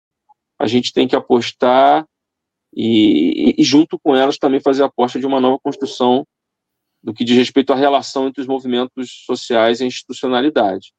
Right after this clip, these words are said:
né? Que não é nem nova, mas, na verdade, resgatar aí alguns, algumas experiências que foram profícuas, é, é, ao longo aí da, dos últimos trinta, quarenta anos na esquerda brasileira.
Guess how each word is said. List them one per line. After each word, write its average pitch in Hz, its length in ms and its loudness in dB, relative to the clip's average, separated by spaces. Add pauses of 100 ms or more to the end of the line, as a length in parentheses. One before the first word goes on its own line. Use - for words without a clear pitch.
né? 107 120 -8
Que - 100 -16
não 202 80 4
é 196 40 2
nem 226 100 4
nova, 160 420 0 (140)
mas, 123 440 -2 (520)
na 101 60 -10
verdade, 123 320 0
resgatar 143 640 2
aí 131 340 -4
alguns, 131 680 -10 (280)
algumas 127 340 -4
experiências 120 1040 -2 (580)
que - 80 -20
foram 117 920 2 (420)
profícuas, 127 800 2 (120)
é, 113 600 0
é, 104 40 -2 (840)
ao 110 180 0
longo 117 340 4
aí 107 240 4
da, 110 200 2
dos 107 280 -6
últimos 113 400 -8
trinta, 113 340 -6
quarenta 113 380 -2
anos 110 260 0
na 117 80 -2
esquerda 113 340 0
brasileira. 107 480 0